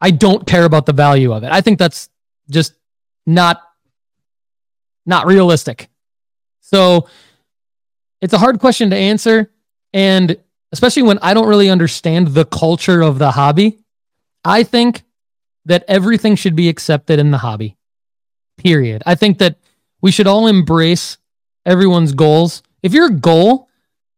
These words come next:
is to acquire cards and never sell them, more power to you. If your goal is to acquire cards and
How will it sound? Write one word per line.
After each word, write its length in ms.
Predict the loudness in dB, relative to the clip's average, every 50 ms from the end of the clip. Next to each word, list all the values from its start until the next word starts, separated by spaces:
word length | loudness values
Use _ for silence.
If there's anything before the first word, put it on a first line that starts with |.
| _ -2
is 140 | -2 -2 0
to 220 | 0 -2 -2 -2 _ _ -4
acquire 460 | -4 -4 -2 -2 -2 0 0 0 0
cards 300 | -2 -2 -4 -4 -2 -2
and 280 | -2 0 0 2 4 4
never 320 | 4 2 2 2 0 0
sell 300 | -2 -2 -2 -2 -2 -2
them, 300 | -2 0 0 0 -2 -2 _ _ _ _ -8
more 200 | -4 -2 -2 -2
power 320 | 0 0 0 0 0 0 -2
to 160 | -2 -2 -4
you. 280 | -2 -4 -4 -6 -10 -14 _ _ _ _ _ _ _ _ _ _ _
If 160 | -4 -4 0 2
your 140 | 2 2
goal 340 | 2 2 0 2 2 2 2
is 140 | 0 0 -2
to 200 | 0 0 0 0
acquire 460 | 0 -2 -4 -2 -2 -2 0 0 -2 -2
cards 360 | -2 0 0 0 0 0 0
and 160 | 0 0